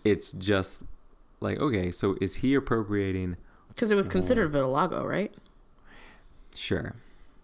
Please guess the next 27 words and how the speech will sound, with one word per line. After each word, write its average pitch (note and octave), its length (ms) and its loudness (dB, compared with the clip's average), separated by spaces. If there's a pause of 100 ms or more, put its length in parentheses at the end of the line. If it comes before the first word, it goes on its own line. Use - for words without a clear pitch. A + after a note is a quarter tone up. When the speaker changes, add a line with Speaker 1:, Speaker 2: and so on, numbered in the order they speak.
(600)
Speaker 2:
Right. - 280 -4 (920)
Speaker 1:
Right. F2 340 -4 (160)
Speaker 2:
Mm-hmm. F3 360 2
Speaker 1:
<laughs> - 280 -2
Um, G#2+ 460 2 (420)
sure. G#2+ 920 2 (1000)
Speaker 2:
Said D3+ 360 0
nobody. D3+ 680 -4
Speaker 1:
Right. F#2 360 0
Speaker 2:
Mm-hmm. F3 120 0
Speaker 1:
So G#3+ 200 4
he, D3 360 4
so B2+ 320 2
w-, A2 300 2
what A#2 180 4
Michael A#2+ 360 2
did F#2+ 340 2
was F#2+ 180 -2
something F#2+ 360 -2
that F#2 180 0
was F#2 160 0
appropriating F#2+ 920 0
a G2+ 80 -4
white G2+ 360 -2
culture G2 360 -6
because F2+ 440 -4
the F2+ 180 -4